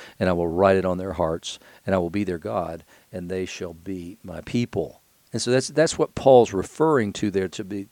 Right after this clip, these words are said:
ministers of a new covenant written on the tablets of human hearts. Not of the letter, but of the Spirit. For the letter kills, but the Spirit gives life. And what Jesus is doing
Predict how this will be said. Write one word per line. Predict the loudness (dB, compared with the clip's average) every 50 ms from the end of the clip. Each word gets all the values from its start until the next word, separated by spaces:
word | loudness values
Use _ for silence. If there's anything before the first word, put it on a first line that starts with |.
| _ -6
ministers | -2 4 6 6 6 6 4 2 -2 -2
of | -2 -4
a | -4
new | -4 -4 -6
covenant | -6 -2 2 2 2 2 0 -4 -4 -6 -4
written | 0 2 2 2 0 -4 -6 -6 -8 -14 -20 -20 -20 -14 -6
on | -4 -2 -2 -2
the | -2
tablets | 4 6 6 6 6 4 0 -2 -6
of | -6 -4
human | -4 -6 -6 -6
hearts. | -4 4 8 8 8 8 6 0 -8 -8 -8 -8 -8 -8 -10 _ _ _ _ _ _ _ _ _ _ _ _ -6
Not | -2 2 2 2
of | 2 0
the | -2 -4
letter, | 0 2 4 4 4 4 4
but | 4 2
of | 2 0
the | 0 -4
Spirit. | -2 -2 -2 2 6 8 8 8 6 2 -4 -8
For | -8 -6 -4
the | -2
letter | 2 4 4 4 4
kills, | 0 -2 -2 -2 -2 -2 -4
but | -8 -10 -6
the | -6
Spirit | -6 -2 2 2 2 2 2
gives | 0 -2 -4 -2 -2
life. | 0 2 4 4 4 2 0
And | -2 -2
what | -2 -4 -4 -6
Jesus | -2 0 2 2 2 0 -2 -4 -4
is | -6 -6 -6 -4
doing | -4 -4 -2 -2 -4 -6